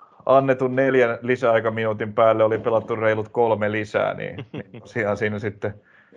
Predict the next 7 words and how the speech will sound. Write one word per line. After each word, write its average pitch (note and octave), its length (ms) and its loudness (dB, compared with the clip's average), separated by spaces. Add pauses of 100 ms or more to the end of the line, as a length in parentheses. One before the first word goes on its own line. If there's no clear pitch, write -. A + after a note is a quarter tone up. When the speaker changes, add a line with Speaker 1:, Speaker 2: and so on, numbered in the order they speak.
(280)
Speaker 1:
pienen, G#2 420 2 (1080)
pienen D3+ 300 4
flipperipallon B2+ 800 2
päätteeksi A2 680 0 (1200)
argentiinalainen G#2+ 1000 0
Gask A2 340 4 (100)
pääsi, G#2 400 0